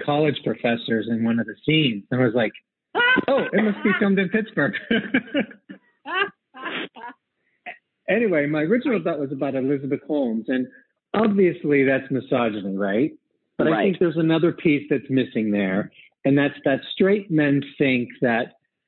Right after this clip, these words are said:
Speaker 1: a pretty woman has some Svengali ability to get them to do something they don't want to do. Now, I know that seems weird to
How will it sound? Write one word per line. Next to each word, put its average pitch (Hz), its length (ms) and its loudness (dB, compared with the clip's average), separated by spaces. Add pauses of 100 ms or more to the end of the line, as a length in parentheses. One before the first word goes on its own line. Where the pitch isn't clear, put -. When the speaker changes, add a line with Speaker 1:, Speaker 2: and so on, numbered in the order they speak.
(120)
Speaker 1:
a 131 120 -2
pretty 180 420 2
woman 127 800 2 (320)
has 139 340 0
some 135 240 2 (120)
Svengali 139 1000 2
ability 120 880 2 (320)
to 139 80 0
get 147 320 -2
them 143 220 2
to 131 60 0
do 131 260 2
something 127 420 2
they 117 140 4
don't 120 180 -2
want 110 240 -2
to 110 100 -2
do. 101 220 -2 (880)
Now, 139 160 2
I 143 100 2
know 165 220 4
that 185 240 -2
seems 175 260 2
weird 156 540 4 (680)
to 147 380 2